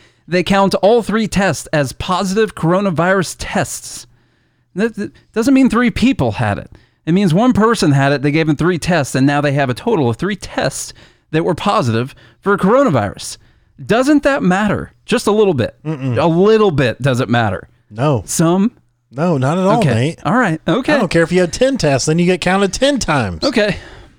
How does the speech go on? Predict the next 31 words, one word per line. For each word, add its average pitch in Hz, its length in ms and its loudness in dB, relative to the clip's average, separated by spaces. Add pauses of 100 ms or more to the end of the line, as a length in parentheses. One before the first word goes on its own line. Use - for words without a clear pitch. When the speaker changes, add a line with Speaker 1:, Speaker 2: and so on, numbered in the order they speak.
(100)
Speaker 1:
All 220 120 -4
right. 180 300 -2
Speaker 2:
And 196 120 -2
it's 196 140 -2
not 285 220 0
like, 143 300 0 (320)
again, 147 420 0
we've 175 180 0
said 165 200 0
from 135 140 0
the 117 60 0
beginning, 123 360 0
like, 95 160 -2 (100)
you 110 160 -2
should 208 220 -2
take 127 160 0
this 127 180 -2
thing 95 180 -4
seriously 98 640 -4
and, 90 340 -8
and 104 180 -10
protect 120 380 -2
yourself 135 420 0
and 143 100 -4
take 123 200 0
some 117 160 -2
personal 117 280 0
responsibility. 107 680 -2
And 226 100 0
I've 240 140 0
said 143 360 0